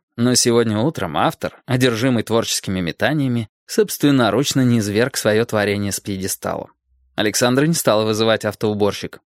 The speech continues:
По её мнению, будучи брошенной на землю, скульптура значительно выиграла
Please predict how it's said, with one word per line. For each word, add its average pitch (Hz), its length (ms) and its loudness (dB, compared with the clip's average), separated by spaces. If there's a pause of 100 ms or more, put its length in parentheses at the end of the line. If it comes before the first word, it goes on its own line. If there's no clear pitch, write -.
(120)
По 113 60 2
её 107 240 2
мнению, 104 440 -2 (440)
будучи 139 360 2
брошенной 123 440 2
на 104 140 0
землю, 135 420 0
скульптура 170 560 0
значительно 170 600 2
выиграла 107 640 0